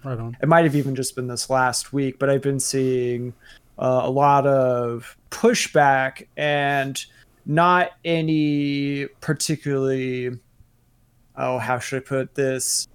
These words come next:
Speaker 2: For any actual reason, just,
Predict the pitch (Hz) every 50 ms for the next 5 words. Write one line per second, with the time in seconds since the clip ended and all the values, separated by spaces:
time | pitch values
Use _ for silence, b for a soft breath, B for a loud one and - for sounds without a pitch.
0 | _ _ _ _ _ _ - - 208 226 233 233 220 208 202 - - 175 180 -
1 | - 185 175 156 143 131 135 151 165 170 160 151 123 127 143 123 123 120 123 123
2 | 123 120 - _ _ _ - - 170 175 165 160 147 - - - -